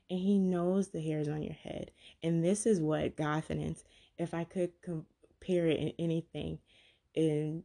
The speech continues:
to the Cinderella story, is no one will be able to claim they are you. The shoe won't fit. And so just like Cinderella, we are all individually made and created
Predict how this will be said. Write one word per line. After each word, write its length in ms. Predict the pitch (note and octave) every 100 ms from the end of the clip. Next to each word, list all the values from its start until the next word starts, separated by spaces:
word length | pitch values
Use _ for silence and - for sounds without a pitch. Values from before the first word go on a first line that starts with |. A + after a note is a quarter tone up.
| -
to 220 | G3 F3
the 180 | - D#3+
Cinderella 580 | - E3 D3+ D3 D3 D#3
story, 440 | - D3 D3 -
is 300 | C#3+ D3 D3
no 420 | - D#3 D#3 D#3+
one 420 | F3+ G#3 A3 A3 F3
will 120 | E3
be 180 | D#3 -
able 380 | D3+ D#3+ D#3+ F3
to 180 | F3 E3
claim 480 | - D#3 D3+ D3+ D3+
they 200 | C#3+ C#3
are 140 | C#3
you. 460 | C3+ C#3 G2+ - - _ _ _ -
The 100 | F#3
shoe 360 | - G3 G#3
won't 260 | F#3+ E3 -
fit. 360 | - C#3 - - - - -
And 140 | - D#3+
so 180 | - E3+
just 320 | E3 E3+ -
like 200 | F3 E3
Cinderella, 800 | - D#3+ D3+ C#3+ D3 D3 D3 D3
we 180 | E3 E3+
are 160 | D#3+ -
all 300 | D3 D3 D3+
individually 720 | E3 D#3+ D#3 D#3 D3+ D3 D3
made 500 | D3+ D3+ D3 D3 D3+ - _ - _ -
and 500 | D#3 D3+ D3+ D3+ D#3+ - _ _ -
created 720 | G3 E3 D#3+ E3+ D3+ C#3+